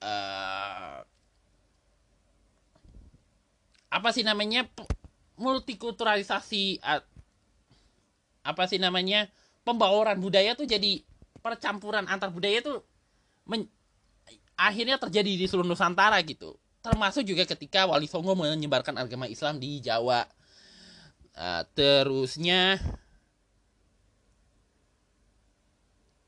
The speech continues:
sehingga orang-orang, apa sih, bisa bilang orang-orang asing ini udah,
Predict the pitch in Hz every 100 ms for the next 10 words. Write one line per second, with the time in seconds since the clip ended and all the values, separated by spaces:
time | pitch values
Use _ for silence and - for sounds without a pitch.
0 | _ - - _ _ _ _ - 214 214
1 | 269 220 190 185 185 - - - - -
2 | - 156 185 175 190 170 165 240 202 170
3 | 156 151 143 143 - 170 175 240 - _
4 | _ _ _ _ _ _ 202 214 208 196